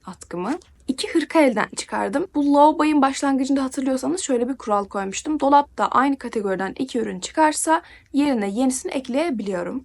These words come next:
Ya da bunu puan olarak da yazabilirim. Artı iki puan olarak. Ama bu ay göreceksiniz, hırka aldığım için direkt bunu yerine koydum.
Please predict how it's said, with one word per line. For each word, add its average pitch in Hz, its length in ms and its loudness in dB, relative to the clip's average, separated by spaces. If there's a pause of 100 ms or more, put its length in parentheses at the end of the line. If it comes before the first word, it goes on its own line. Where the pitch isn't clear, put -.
Ya 269 140 4
da 214 120 2
bunu - 160 -4
puan 269 300 2
olarak 202 360 0
da 196 40 -8
yazabilirim. 185 440 -8
Artı 196 340 -6
iki - 160 -18
puan 202 260 -8
olarak. 233 380 -2
Ama 277 240 4
bu 294 140 4
ay 302 260 4 (260)
göreceksiniz, 220 800 -2 (320)
hırka 262 540 0
aldığım 208 480 0
için 320 320 -6 (200)
direkt 262 440 -4
bunu 247 240 -2
yerine 214 340 -4
koydum. 175 400 -10